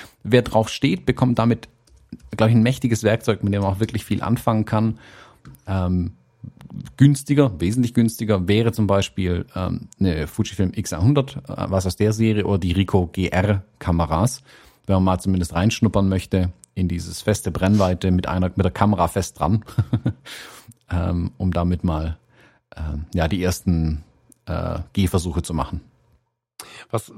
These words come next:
Speaker 2: ähm, wenn wir jetzt hier schon bei der Technik sind, was man dazu sagen muss, äh, die Leica Q ist natürlich, also das ist jetzt eine Frechheit jedem gegenüber, der gerade auf die Kohle gucken muss, inklusive meiner eigenen Person. Ich wollte sie gerade als verhältnismäßig günstig beschreiben.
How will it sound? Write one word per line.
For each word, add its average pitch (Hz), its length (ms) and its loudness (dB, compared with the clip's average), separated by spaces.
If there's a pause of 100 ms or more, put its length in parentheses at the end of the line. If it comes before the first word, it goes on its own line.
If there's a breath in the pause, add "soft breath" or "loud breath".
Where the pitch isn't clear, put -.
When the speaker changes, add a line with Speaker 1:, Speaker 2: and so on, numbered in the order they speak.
(100)
Speaker 2:
ähm, 104 460 -2 (580 soft breath)
wenn 113 140 -4
wir 117 80 2
jetzt 110 100 -6
hier 113 80 -4
schon 113 80 -2
bei 110 80 -2
der 101 120 -6
Technik 110 340 -6
sind, 117 340 -4 (140)
was 110 260 -6
man 117 100 0
dazu 110 260 -4
sagen 107 360 -2
muss, 120 360 -2
äh, 113 220 -8
die 110 120 -6
Leica 113 260 -2
Q 131 220 -10
ist 123 100 -8
natürlich, 117 580 -2 (300 soft breath)
also 104 160 2
das 101 160 -6
ist 107 140 -8
jetzt 110 160 -2
eine 101 80 -2
Frechheit - 520 -4
jedem 107 280 -2
gegenüber, 101 320 -6
der 98 100 -6
gerade 95 140 -8
auf - 60 -12
die - 100 -20
Kohle 104 220 -4
gucken 101 260 -8
muss, 101 200 -8
inklusive 123 560 0
meiner 107 220 -2
eigenen 107 280 -2
Person. 101 380 -4 (540 soft breath)
Ich - 80 -10
wollte 143 180 4
sie 120 60 -6
gerade 127 300 2
als 120 100 -4
verhältnismäßig 117 540 -2
günstig - 320 -2
beschreiben. - 420 -10